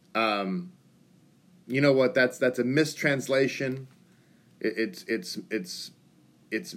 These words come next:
the word is Alma, not Betula. Betula means virgin, Alma means maiden, so it's not a virgin, so therefore, the whole thing is, uh,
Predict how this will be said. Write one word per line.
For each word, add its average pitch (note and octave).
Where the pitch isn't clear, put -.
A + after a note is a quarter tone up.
the A2+
word A#2+
is G#2+
Alma, C3+
not A#2
Betula. C3+
Betula C3+
means A#2+
virgin, B2
Alma A#2
means G#2+
maiden, A#2+
so A#2
it's G2
not C#3+
a C#3+
virgin, A2+
so G#2+
therefore, B2
the G#2+
whole C#3+
thing A#2+
is, G#2
uh, G2